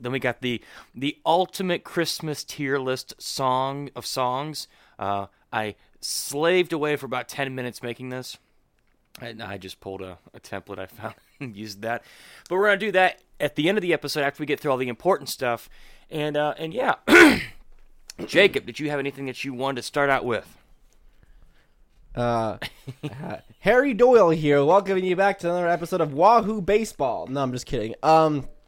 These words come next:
Speaker 2: guys, it's been, it's been a hot second. Um,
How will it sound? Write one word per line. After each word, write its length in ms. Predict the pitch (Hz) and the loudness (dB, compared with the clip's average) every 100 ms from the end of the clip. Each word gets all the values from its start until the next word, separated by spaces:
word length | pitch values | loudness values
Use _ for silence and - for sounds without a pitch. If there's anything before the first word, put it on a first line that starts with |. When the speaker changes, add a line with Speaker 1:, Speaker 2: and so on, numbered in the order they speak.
| _ _ - - | _ _ -20 -4
Speaker 2:
guys, 340 | 113 131 110 | 2 4 2
it's 100 | 101 | -4
been, 180 | - 123 | -10 -10
it's 140 | 113 110 | -10 -8
been 160 | 123 | -8
a 60 | 104 | -6
hot 320 | 117 120 - | 0 0 0
second. 520 | - 113 - 98 87 - _ _ _ _ | 0 0 0 -6 -8 -16 _ _ _ _
Um, 500 | 98 101 98 98 98 | -10 -8 -6 -6 -8